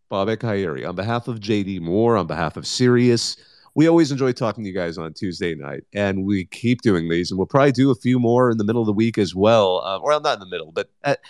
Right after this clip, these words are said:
as the coaching search goes on, I have a feeling Sunday we may have some more discussion. And we keep working on getting guests now that the flu has finally cleared out of my system. So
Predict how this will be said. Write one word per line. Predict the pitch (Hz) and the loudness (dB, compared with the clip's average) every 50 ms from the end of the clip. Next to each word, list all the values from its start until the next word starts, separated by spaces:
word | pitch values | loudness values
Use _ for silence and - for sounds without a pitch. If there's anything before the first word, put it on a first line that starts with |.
| - - - | -10 0 2
as | 185 202 175 | 2 2 2
the | 190 190 | 0 -2
coaching | - 190 190 190 - 180 170 | -2 0 -2 0 -2 -4 -4
search | - - 160 147 - | -4 -6 -6 -6 -4
goes | - 139 131 117 | -2 -2 -2 -2
on, | 131 117 | -2 -2
I | 104 | -2
have | 98 98 | -4 -4
a | 104 101 | -6 -8
feeling | 131 127 110 107 110 | -8 -8 -8 -8 -12
Sunday | - - 113 104 101 92 | -10 -8 -8 -6 -6 -6
we | 90 87 | -8 -8
may | 85 90 85 92 | -10 -10 -12 -12
have | 90 90 | -12 -12
some | - - 95 | -14 -18 -18
more | 90 90 90 | -18 -18 -18
discussion. | 82 78 - - - 110 104 95 - - 78 78 78 _ _ _ _ _ _ - | -16 -14 -14 -10 -6 -6 -6 -6 -8 -12 -16 -18 _ _ _ _ _ _ _ -6
And | 127 127 135 131 | -4 -2 0 0
we | 131 127 120 113 | 0 0 -2 -4
keep | - - 135 123 - | -6 -6 -6 -4 -4
working | 117 110 117 110 | -6 -6 -4 -4
on | 101 101 92 | -4 -2 -2
getting | 95 85 87 85 | -2 -2 -2 -2
guests | 85 90 87 85 - - - - | -2 -4 -4 -4 -4 -6 -8 -8
now | 98 92 92 87 | -6 -4 -4 -2
that | 85 87 85 85 - | -2 -2 -4 -6 -8
the | - | -10
flu | - - 107 101 98 95 | -14 -8 -6 -4 -4 -2
has | 98 101 - | -4 -6 -6
finally | - 135 135 127 131 120 | -6 -6 -6 -6 -6 -8
cleared | - - 135 135 127 | -6 -4 -4 -2 0
out | 120 117 113 | 0 0 0
of | 107 | 0
my | 104 101 | -2 -2
system. | 95 - 113 104 - - 90 69 - | -2 -2 -4 -4 -4 -6 -10 -10 -6
So | - - 123 113 - | 0 2 2 2 2